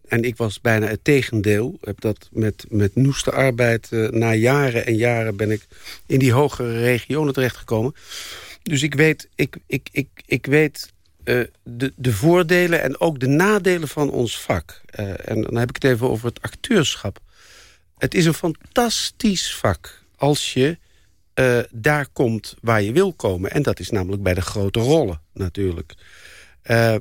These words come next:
maar je bent altijd afhankelijk van regisseurs. En als je daar niet terechtkomt, dan, ja, en dat zijn er natuurlijk ook heel veel... Dan, dan wacht je iedere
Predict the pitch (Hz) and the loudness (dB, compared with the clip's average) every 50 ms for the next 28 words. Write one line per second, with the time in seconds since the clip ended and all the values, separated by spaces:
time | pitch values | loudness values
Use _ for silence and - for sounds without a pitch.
0 | - - - 165 156 151 156 143 147 139 190 190 160 160 151 151 135 - - 151 | -4 -2 0 2 2 2 2 2 0 0 0 0 0 0 0 -2 -2 -2 0 -2
1 | 143 - 131 120 - - - 123 110 104 120 120 107 - 107 - - - - 107 | -2 -2 -4 -10 -8 -6 -4 -4 -2 0 0 0 -2 -2 -6 -8 -8 -6 -4 -2
2 | 92 92 - - - - - - - - - - - - - _ _ _ - 139 | -2 -2 -4 -6 -10 -16 -20 -20 -20 -20 -20 -20 -20 -20 -20 _ _ _ -2 0
3 | 135 135 131 131 127 123 120 - - - _ - 151 143 - - 139 120 131 120 | 2 4 4 4 2 0 -2 -4 -8 -8 _ -2 0 0 0 0 0 0 2 2
4 | 110 117 143 175 247 269 - - - - 135 127 113 127 123 101 - - - - | 2 2 4 4 4 2 0 -2 -6 -2 0 0 2 2 0 0 -2 -6 -10 -8
5 | - 101 - 190 - - - - - 143 139 143 139 139 143 - - - - - | -6 -6 -6 -8 -10 -14 -12 -6 -4 -2 0 0 0 -2 -2 -4 -8 -10 -18 -16
6 | - - - - - - - - - - - - - - 82 78 71 - - 127 | -14 -12 -12 -12 -12 -14 -16 -18 -20 -20 -18 -12 -8 -6 -4 -4 -4 -2 -2 0
7 | 127 123 - - 160 147 139 131 120 117 127 117 - - 202 - - 143 135 113 | -2 -2 0 0 0 2 2 2 0 0 -2 -2 -2 -2 -2 -2 0 0 0 0
8 | 98 92 110 110 117 143 185 - - - - - - - - - - - 147 147 | 0 0 -2 -2 -2 -2 -6 -10 -16 -20 -20 -20 -20 -20 -20 -14 -6 -2 0 2
9 | 143 139 - - _ _ - 143 139 135 127 - - 110 107 131 175 175 - - | 2 0 0 -4 _ _ -2 0 0 0 0 -4 -6 -4 0 0 0 0 -2 -6
10 | - - - 160 143 127 - - - _ _ _ _ _ _ _ - 202 202 180 | -8 -6 -4 -4 -2 -4 -6 -10 -18 _ _ _ _ _ _ _ 0 0 2 4
11 | 175 156 139 147 139 127 120 120 | 2 2 0 -2 -4 -6 -6 -6